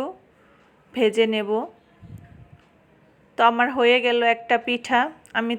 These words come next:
তোমাদেরকে আর একটা দেখিয়ে দিচ্ছি। খুবই অল্প সময়েই তোমরা এইরকম মজাদার একটা লোভনীয় পিঠা বানিয়ে নিতে পারো। খেতে কিন্তু বেশ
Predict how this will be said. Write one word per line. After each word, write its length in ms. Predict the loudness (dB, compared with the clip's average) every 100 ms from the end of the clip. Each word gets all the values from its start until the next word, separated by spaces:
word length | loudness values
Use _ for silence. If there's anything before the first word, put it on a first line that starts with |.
| -2
তোমাদেরকে 580 | 0 2 0 0 0 0 2
আর 80 | 2 0
একটা 220 | -2 -4 -2 -2
দেখিয়ে 360 | -4 0 0
দিচ্ছি। 460 | 2 -2 -6 -8 -6 -6 -10 _ _ _ _ _ _ _ _ _ _ _ _ _ _ _ _ _ _ _ _ _ _ _ _ _ _ _ -8
খুবই 300 | -4 -2 2 4
অল্প 160 | 4 2 0 0
সময়েই 440 | -4 0 2 2 0
তোমরা 240 | -2 2 2 4
এইরকম 360 | 0 -2 -4 0
মজাদার 480 | 2 4 2 4 4 2
একটা 200 | 0 0 2
লোভনীয় 520 | 2 0 -4 -2 -2 -4 -4
পিঠা 280 | -6 -2 2
বানিয়ে 420 | 2 2 -2 -2
নিতে 300 | -4 -2 -2 0
পারো। 280 | -2 0 -4 -6 _ _ _ -20 _ -4
খেতে 320 | -2 2 2 2
কিন্তু 360 | -4 -6 -2 -2 -2 -10 _ _ -10
বেশ 300 | 2 4 4